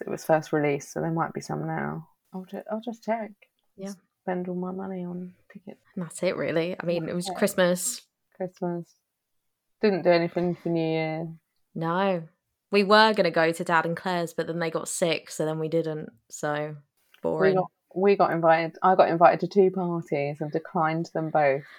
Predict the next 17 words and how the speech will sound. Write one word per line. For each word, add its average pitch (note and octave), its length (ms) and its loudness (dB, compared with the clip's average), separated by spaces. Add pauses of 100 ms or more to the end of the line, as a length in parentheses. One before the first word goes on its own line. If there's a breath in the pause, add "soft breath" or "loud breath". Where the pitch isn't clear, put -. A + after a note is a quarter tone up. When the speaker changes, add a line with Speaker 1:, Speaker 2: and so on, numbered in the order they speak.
(320 loud breath)
Speaker 2:
<sighs> - 1120 -10
Whoa. F3+ 920 0 (500)
Speaker 1:
And E3 640 0
was G#3 160 2
actually A3 320 2
all G#3+ 140 2
right A3+ 260 2
with E3+ 160 -6
that - 240 -6 (280)
decision. F3 800 2 (280 loud breath)
<laughs> - 300 -18
Speaker 2:
Sometimes C#4 380 0
you G#3+ 100 0
just E3+ 180 -4
gotta - 140 -6
say C#3+ 180 -6
no. C#3+ 340 -6